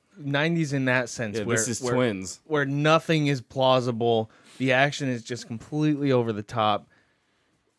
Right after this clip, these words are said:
Speaker 1: But like I said before, it's done so well and so fast that you don't have,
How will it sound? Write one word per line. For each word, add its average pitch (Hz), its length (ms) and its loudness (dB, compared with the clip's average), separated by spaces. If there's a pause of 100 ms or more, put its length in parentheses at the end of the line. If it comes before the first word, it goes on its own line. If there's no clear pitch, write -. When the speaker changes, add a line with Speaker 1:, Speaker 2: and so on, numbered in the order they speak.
(120)
Speaker 1:
But 143 320 2
like 139 220 -2
I 151 80 0
said 151 260 -2
before, 147 280 0
it's 113 140 -4
done 143 220 0
so 156 240 0
well 139 600 4
and 131 180 -4
so 151 200 0
fast 131 540 2
that 131 100 -2
you 139 140 -2
don't 185 180 2
have, 151 180 0